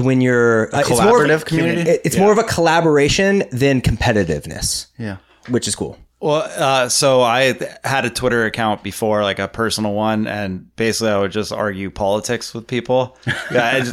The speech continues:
Speaker 3: it's the pastime of mine. I like arguing politics with people 'cause I think people on the left and right are kind of idiots. So I'd get in arguments with a lot of people. My timeline would be filled with all kinds of, like, negative stuff.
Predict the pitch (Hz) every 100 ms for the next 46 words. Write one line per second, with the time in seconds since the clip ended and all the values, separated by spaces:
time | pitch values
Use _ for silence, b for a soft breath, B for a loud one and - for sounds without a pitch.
0 | - 156 110 - 113 98 - 113 95 -
1 | 104 104 113 110 110 107 107 104 113 104
2 | 107 104 110 107 107 113 - 104 117 123
3 | 117 - 104 104 - _ _ _ - 107
4 | 98 95 92 90 98 90 101 95 92 98
5 | 92 98 90 82 - 101 98 98 - -
6 | 110 101 131 131 131 113 107 107 107 101
7 | 117 110 101 - B B B - 117 117
8 | - 160 202 175 135 123 110 104 147 139
9 | 117 104 101 - 131 135 135 135 131 127
10 | 117 107 98 101 104 110 101 98 90 -
11 | 107 85 -